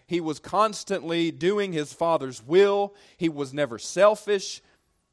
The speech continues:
His heart was in the right place, too. You know, he wept for Jerusalem. And those of you who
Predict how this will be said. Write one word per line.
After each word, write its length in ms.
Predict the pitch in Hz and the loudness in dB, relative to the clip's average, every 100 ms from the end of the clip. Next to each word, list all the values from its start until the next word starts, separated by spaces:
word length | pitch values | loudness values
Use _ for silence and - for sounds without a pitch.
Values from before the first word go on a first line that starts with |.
| _ _ _ _ _ _ _ _ _ _ _ _ _ _ _ | _ _ _ _ _ _ _ _ _ _ _ _ _ _ _
His 160 | - 151 | -12 -10
heart 280 | 160 190 208 | -2 -2 -2
was 160 | 160 | -6
in 80 | 147 | -8
the 80 | 131 | -8
right 280 | 127 123 - | -4 -4 -6
place, 360 | 143 120 110 | -6 -6 -8
too. 320 | - 156 127 95 _ _ | -12 -10 -10 -12 _ _
You 80 | 160 | -8
know, 80 | 151 | -6
he 160 | 160 | -6
wept 360 | 160 147 180 - | -6 2 2 2
for 180 | - 151 | -10 -12
Jerusalem. 640 | 139 151 147 - 127 95 _ _ _ _ _ _ _ _ _ _ _ _ _ _ _ _ _ | -8 -6 -8 -10 -14 -14 _ _ _ _ _ _ _ _ _ _ _ _ _ _ _ _ _
And 180 | - 156 | -10 -4
those 320 | 160 214 202 | 0 2 2
of 140 | 175 147 | -2 -6
you 300 | 185 202 170 | -6 -4 -2
who 340 | 175 170 151 | 0 0 -2